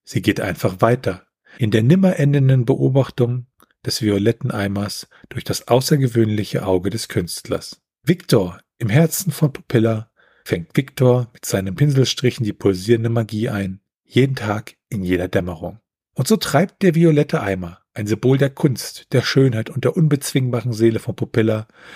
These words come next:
immer im triumphierenden Auge des Betrachters gefangen. In den Augen Victors und denen, die es zu schätzen wissen. Deshalb entstehen jeden Tag aufs Neue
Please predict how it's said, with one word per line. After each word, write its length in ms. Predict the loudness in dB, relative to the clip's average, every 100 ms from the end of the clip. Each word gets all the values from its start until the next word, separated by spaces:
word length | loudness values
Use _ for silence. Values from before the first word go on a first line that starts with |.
| -4
immer 300 | 2 4 4
im 160 | 2 -2
triumphierenden 1200 | -2 0 0 -2 -12 -4 2 2 2 2 2 0 0
Auge 380 | 2 2 0 -4
des 160 | -4
Betrachters 640 | -4 -4 -6 -6 -6 -4
gefangen. 480 | -4 -4 -4 -6 -8 _ _ _
In 100 | -4
den 160 | -4 0
Augen 340 | 2 2 0
Victors 640 | -4 0 2 2 -2 -14 _
und 340 | -10 -10 0
denen, 540 | 2 4 4 2 0 -6 -2
die 80 | -2
es 140 | 0
zu 140 | -2
schätzen 440 | 2 0 0 -8 -8
wissen. 340 | -8 -10 -14 _ _ _ _
Deshalb 260 | 2 2 2
entstehen 480 | 0 0 0 0 0
jeden 300 | 0 0 0
Tag 400 | -2 -4 -4 -8
aufs 200 | -10 -6
Neue 460 | -2 -2 -2 -4